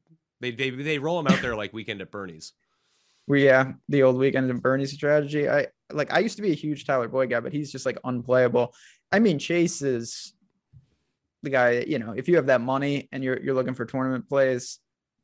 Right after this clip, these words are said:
Speaker 2: guy is unbelievable still. I know he's slowed down, but he's still good at any moment for a seventy-yard bomb. And, uh, I think most people are gonna go to Deontay Johnson,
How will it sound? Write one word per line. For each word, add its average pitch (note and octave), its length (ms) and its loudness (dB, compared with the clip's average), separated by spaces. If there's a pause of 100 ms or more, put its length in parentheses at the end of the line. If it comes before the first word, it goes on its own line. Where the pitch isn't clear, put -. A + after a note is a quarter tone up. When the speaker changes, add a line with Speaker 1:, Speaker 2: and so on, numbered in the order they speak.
(160)
Speaker 2:
guy C3+ 140 6
is B2 200 0
unbelievable A#2+ 640 -6
still. - 440 2
I B2 80 4
know B2+ 160 4
he's B2 160 0
slowed B2 340 2
down, B2 380 0
but - 340 -2
he's C#3 240 -8
still C3 220 0
good B2 420 -2 (320)
at C3 80 0
any D#3+ 220 2
moment C3+ 380 -4
for B2+ 200 -4
a A#2+ 40 -4
seventy-yard B2 960 -2 (120)
bomb. A#2+ 420 -4
And, A2+ 220 -6
uh, A2+ 420 0
I B2+ 140 0
think B2+ 180 -4
most C3 220 -2
people C3+ 200 -2
are B2 40 -4
gonna B2 120 -4
go A#2+ 100 -2
to A#2 80 -4
Deontay A#2+ 360 -4
Johnson, C#3+ 580 -2